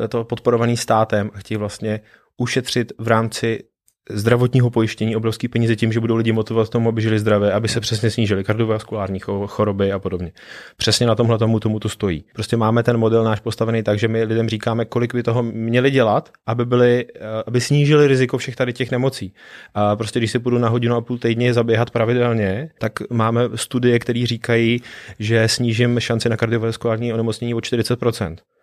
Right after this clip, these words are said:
Spoustu dalších. Eh, B M I čko zase. Jako jedna z nejzi-, nejrizikovějších skupin jsou lidi s vysokým B M I. My chceme těm lidem vlastně vysvětlovat, eh, že by měli posílit přesně svou imunitu, vitalitu, nemít tak vysoký B M I,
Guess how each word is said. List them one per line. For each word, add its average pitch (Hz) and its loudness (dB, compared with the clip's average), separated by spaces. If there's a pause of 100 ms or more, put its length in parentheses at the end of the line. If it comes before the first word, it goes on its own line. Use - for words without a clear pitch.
(160)
Spoustu 127 -2
dalších. 110 -2 (280)
Eh, 117 0
B 123 6
M 131 4
I 127 0
čko 117 0
zase. 110 -4 (320)
Jako 113 -4
jedna 123 4
z 123 0
nejzi-, 123 2
nejrizikovějších 123 2
skupin 120 0
jsou 120 -2
lidi 120 0
s 113 -6
vysokým 117 0
B 107 2
M 101 0
I. 87 -2 (440)
My 127 2
chceme 120 0
těm 120 0
lidem 120 2
vlastně 120 -2
vysvětlovat, 110 0 (600)
eh, 107 2
že 117 4 (380)
by 120 4
měli 123 4 (140)
posílit 123 -2
přesně - -6
svou 113 -8
imunitu, 127 2
vitalitu, 120 0 (400)
nemít 120 2
tak 123 0
vysoký 117 -2
B 113 4
M 117 0
I, 113 0